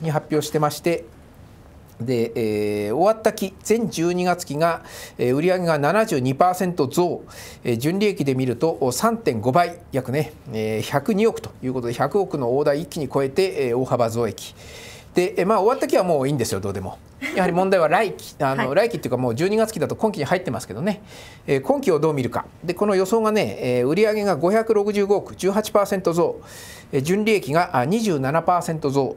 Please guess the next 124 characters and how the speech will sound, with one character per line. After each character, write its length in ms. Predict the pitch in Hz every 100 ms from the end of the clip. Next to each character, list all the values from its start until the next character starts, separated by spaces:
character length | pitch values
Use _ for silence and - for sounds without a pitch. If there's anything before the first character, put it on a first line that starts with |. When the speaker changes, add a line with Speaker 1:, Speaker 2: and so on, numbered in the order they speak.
| -
Speaker 1:
と 80 | 127
い 20 |
う 40 | 120
こ 60 |
と 40 | 113
で、 60 |
百 180 | 113 160
三 180 | - 233
十 80 | 156
一 160 | 127 196
億。 300 | - - - - - -
で、 100 | 156
前 180 | 196 285
期 140 | 294 196
が 120 | 156
ね、 100 | 139
も 140 | 180
の 80 | 247
す 80 | 285
ご 100 | 262 185 175
く 40 | 165
伸 120 | 165
び 80 | 147
た。 160 | - - -
で、 120 | 185
こ 100 | -
れ、 100 | 240
あ 100 | 254
の、 280 | 254 240 226
ま 180 | 233 240
あ、 60 | 147
ず 100 | 185
っ 20 |
と 80 | 214
マ 120 | 240
ー 20 |
ケ 60 | 233
ッ 20 |
ト 100 | -
見 100 | 165
て 60 | 214
る 60 | 170
方 160 | 143
だ 140 | 135 127
と 80 |
ご 100 | 120
存 160 | 151 156
知 220 | 135 123
の 80 | 143
方 180 | 135 139
多 100 | 156
い 20 |
と 80 | 175
思 140 | 123 151
う 40 |
ん 40 |
で 80 | 113
す 100 | -
が、 220 | 131 131 - - - -
え 160 | 139 127
ー、 60 | 139
電 200 | 208 233
炉 140 | 233
用 180 | 226 220
の 100 | 214
黒 180 | 214 214
煙 260 | 269 269
電 160 | 269 262
極 280 | 110 - - - - -
っ 40 |
て 180 | - 190
い 40 |
う 20 | 175
の 120 | 127
を 60 |
ね、 360 | 135 110 - 104
製 160 | - 147
造 100 | 147
し 80 | 147
て 60 |
ま 100 | 151
し 80 | 135
て、 220 | 160 202 - - -
で、 80 |
だ 80 | 190
か 80 | 165
ら 100 | 147
東 160 | 254 269
海 200 | 269 262
カ 140 | 247
ー 20 |
ボ 100 | 208
ン 60 | 160
だ 100 | 117
と 80 | 107
か 220 | 170 135
昭 180 | - 233
和 140 | 233
電 180 | 226 220
工 140 | 156
だ 80 | 139
と 100 | 131
か 100 | 135
同 160 | 151 175
じ 80 | 170
よ 60 |
う 20 |
な 60 | 123
業 140 | 117
態、 120 | 113 131
同 120 | 156
じ 80 | 165
も 100 | 151
の 60 |
を 20 |
や 80 | 117
っ 60 | 113
て 80 | 120
る 40 |
ん 20 |
で 60 | 98
す 60 | -
け 60 | 120
ど、 180 | 113